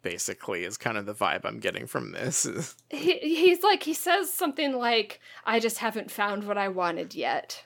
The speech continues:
Speaker 1: Mm,
Speaker 2: or "what I
Speaker 1: okay.
Speaker 2: want," or
Speaker 1: Okay.
Speaker 2: some-, something. It's,
Speaker 1: So he's not
Speaker 2: I mean
Speaker 1: complaining about, like, insta-ho vampires or anything like that? Like,
Speaker 2: No, I,
Speaker 1: okay,
Speaker 2: you kinda
Speaker 1: okay.
Speaker 2: get the impression that they like each other.
Speaker 1: Okay.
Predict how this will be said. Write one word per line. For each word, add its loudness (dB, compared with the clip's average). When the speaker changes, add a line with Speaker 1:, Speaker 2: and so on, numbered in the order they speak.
Speaker 1:
Mm, -6
Speaker 2:
or -4
"what 2
I 2
Speaker 1:
okay. -4
Speaker 2:
want," 0
or 2
Speaker 1:
Okay. 0
Speaker 2:
some-, -2
something. -2
It's, -4
Speaker 1:
So 0
he's 4
not 4
Speaker 2:
I 2
mean 0
Speaker 1:
complaining 6
about, 2
like, -2
insta-ho 2
vampires 0
or -2
anything -4
like -10
that? 0
Like, -10
Speaker 2:
No, 0
I, 6
Speaker 1:
okay, 2
Speaker 2:
you 0
kinda -2
Speaker 1:
okay. 2
Speaker 2:
get -2
the 4
impression 0
that -6
they -4
like -6
each -8
other. -4
Speaker 1:
Okay. -2